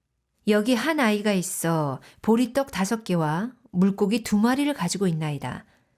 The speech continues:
그러나 그것이 이 많은 사람에게 얼마나 되겠사옵나이까?" 예수께서 이르시되, "이 사람들로 앉게 하라." 하시니 그곳에 잔디가 많은지라.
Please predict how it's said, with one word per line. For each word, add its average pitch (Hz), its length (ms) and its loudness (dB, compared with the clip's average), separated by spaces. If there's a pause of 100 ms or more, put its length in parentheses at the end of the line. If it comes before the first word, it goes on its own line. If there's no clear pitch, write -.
그러나 196 580 2
그것이 214 400 0
이 226 180 2
많은 185 320 2
사람에게 262 460 -4
얼마나 180 480 0
되겠사옵나이까?" 202 1120 -2 (1160)
예수께서 233 480 2
이르시되, 160 640 -2 (480)
"이 240 180 2
사람들로 247 540 2
앉게 180 420 0
하라." 208 220 2
하시니 156 520 -4 (680)
그곳에 233 400 2
잔디가 185 480 2
많은지라. 170 760 0